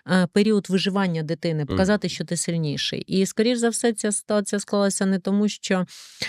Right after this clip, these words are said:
Speaker 1: е, потрібно було би бити всіх, а тому, що ти почав боятися.
Speaker 2: Так,
Speaker 1: Ти почав
Speaker 2: сто процентів.
Speaker 1: боятися, коли
Speaker 2: Так.
Speaker 1: ти почав
Speaker 2: А
Speaker 1: боятися,
Speaker 2: вони
Speaker 1: ти
Speaker 2: це
Speaker 1: почав зв-,
Speaker 2: відчувають, да.
Speaker 1: так, і ти став
Speaker 2: <laughs>
Speaker 1: цалком відбувайлом, тому
Speaker 2: Мгм.
Speaker 1: що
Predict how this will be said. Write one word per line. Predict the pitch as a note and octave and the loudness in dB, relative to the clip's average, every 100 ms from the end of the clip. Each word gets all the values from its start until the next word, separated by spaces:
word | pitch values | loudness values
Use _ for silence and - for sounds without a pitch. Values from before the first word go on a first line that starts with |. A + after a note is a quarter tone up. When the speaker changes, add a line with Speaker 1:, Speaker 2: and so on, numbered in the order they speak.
| - - | -8 0
Speaker 1:
е, | F3+ F3 F3 E3+ E3+ E3 D#3+ - _ _ _ _ - - | 2 4 2 2 2 0 -2 -8 _ _ _ _ -4 0
потрібно | G3+ G3+ G3 F3+ | 2 4 4 4
було | G3 F#3 | 2 2
би | F#3+ F3 | 0 0
бити | F3+ G3+ A3 | 0 2 2
всіх, | E3 E3 D#3+ | -2 -4 -4
а | |
тому, | D#3 D#3+ E3 E3 | -4 -2 -2 -2
що | D#3 | -4
ти | D#3+ | -4
почав | E3 - D#3 | -2 0 2
боятися. | D#3+ D#3 - - G#2+ | 2 2 -2 0 2
Speaker 2:
Так, | A2 A2 _ | 2 0 _
Speaker 1:
Ти | G#3 | 2
почав | G3+ - | 4 4
Speaker 2:
сто | G#3+ | 4
процентів. | F#3+ | 4
Speaker 1:
боятися, | G#3+ A#3 C4+ C4 A#3+ G#3 | 2 4 2 0 0 -2
коли | - G3 | 0 0
Speaker 2:
Так. | G3 | 2
Speaker 1:
ти | G3 | 0
почав | G3 - F#3+ | -2 -2 -2
Speaker 2:
А | |
Speaker 1:
боятися, | F#3 G#3+ A#3+ C3+ | 0 2 2 4
Speaker 2:
вони | G#3 G3 | 4 2
Speaker 1:
ти | |
Speaker 2:
це | G3+ | 2
Speaker 1:
почав | - G#3 A3+ G#2 | 2 2 4 2
зв-, | G2+ | 2
Speaker 2:
відчувають, | - F2+ - E2+ | 2 -2 -4 -2
да. | F2+ | 2
Speaker 1:
так, | F3 D3 F2 | 2 0 -2
і | |
ти | G#3+ | 0
став | A3+ D#3+ - | 2 4 4
Speaker 2:
<laughs> | - | 4
Speaker 1:
цалком | - A3 G#3+ G3+ | 2 2 0 -2
відбувайлом, | F#3+ F3+ G#3 C4 B3+ A#3 G#3 | -2 -4 0 2 2 2 2
тому | G3 G3 | 2 0
Speaker 2:
Мгм. | G3+ | 0
Speaker 1:
що | D#3+ G3 | 0 -2